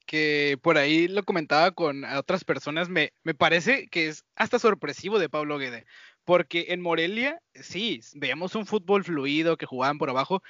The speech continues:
pero no veíamos un técnico terco que quería hacer un juego, eh,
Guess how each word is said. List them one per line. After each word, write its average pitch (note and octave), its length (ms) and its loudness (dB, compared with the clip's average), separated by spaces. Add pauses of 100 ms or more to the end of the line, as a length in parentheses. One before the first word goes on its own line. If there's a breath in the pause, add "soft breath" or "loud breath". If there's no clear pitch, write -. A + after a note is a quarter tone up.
(360 loud breath)
pero F3 240 6
no F3+ 180 0
veíamos A#3 440 0
un A3 120 -10
técnico G#3+ 480 -2
terco E3+ 580 -2
que C#3+ 200 -4
quería D#3 560 0
hacer E3+ 260 0
un F3+ 120 -6
juego, F3+ 380 2 (360 soft breath)
eh, D3+ 480 2